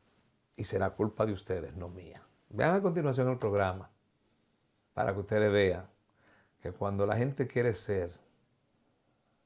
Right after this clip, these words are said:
ciega, bruta, torpe y testarudo, ni Shakira le gana. Bendiciones. Disfruten el programa. Y recuérdense,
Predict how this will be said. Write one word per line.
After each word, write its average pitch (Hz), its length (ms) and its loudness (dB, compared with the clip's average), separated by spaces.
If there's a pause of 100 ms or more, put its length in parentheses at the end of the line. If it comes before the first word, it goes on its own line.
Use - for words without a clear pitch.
(140)
ciega, 98 680 0 (920)
bruta, 95 580 -2 (260)
torpe 104 340 0
y - 20 -10
testarudo, 92 680 -2 (760)
ni 101 160 -4
Shakira 87 520 -6
le 85 120 -12
gana. - 340 -14 (1120)
Bendiciones. 104 720 -6 (420)
Disfruten 98 380 -4
el 98 80 -6
programa. 92 460 -10 (680)
Y 104 60 -4
recuérdense, 98 760 0